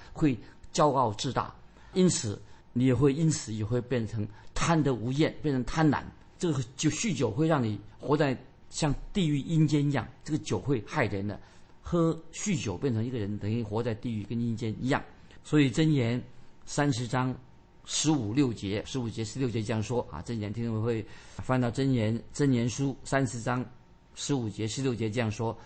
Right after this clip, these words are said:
：“蚂蟥有两个女儿，常说，‘给呀，给呀。’有三样不知足的，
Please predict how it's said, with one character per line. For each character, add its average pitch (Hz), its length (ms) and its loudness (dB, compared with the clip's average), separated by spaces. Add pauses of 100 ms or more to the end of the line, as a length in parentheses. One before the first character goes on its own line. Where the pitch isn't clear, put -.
(140)
：“蚂 113 220 8
蟥 143 340 6 (300)
有 135 160 0
两 110 160 0
个 113 80 -2
女 104 240 0
儿， 110 260 -2 (220)
常 120 240 -2
说 127 280 2 (260)
，‘给 117 160 2
呀， 117 400 2
给 107 160 -2
呀。’ 98 260 -2 (300)
有 123 300 2
三 165 320 0
样 143 200 4
不 151 140 -6
知 151 200 -4
足 113 280 -8
的， 110 160 -4